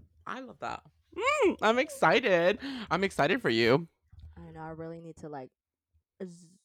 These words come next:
Speaker 2: zoom in on this and focus and just, you know,
Speaker 1: Mm-hmm.
Speaker 2: knock it out. I really wanna do that. And I think getting back into school and, like, building relationships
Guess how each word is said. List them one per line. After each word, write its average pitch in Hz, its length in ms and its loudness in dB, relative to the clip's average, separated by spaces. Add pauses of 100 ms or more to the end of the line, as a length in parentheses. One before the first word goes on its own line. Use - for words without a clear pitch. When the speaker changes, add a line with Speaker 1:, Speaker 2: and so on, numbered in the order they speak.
(200)
Speaker 2:
zoom 185 220 -12
in 165 180 -12
on 165 120 -10
this 165 300 -8
and 147 220 -14
focus 151 420 -8
and 147 160 -16
just, 139 280 -14 (100)
you 139 60 -18
know, 135 180 -16 (160)
Speaker 1:
Mm-hmm. 110 360 -14 (160)
Speaker 2:
knock 151 260 -14
it - 120 -18
out. 156 360 0 (760)
I 160 60 -6
really 160 240 -8
wanna 156 160 -10
do 147 140 -10
that. 131 260 -14 (100)
And 165 220 -10 (680)
I 175 60 -8
think 185 240 -10
getting 185 240 -6
back 160 260 -8
into 175 280 -8
school 180 320 -4
and, 170 160 -6
like, 147 260 -8 (1500)
building 185 300 -4
relationships 185 800 -8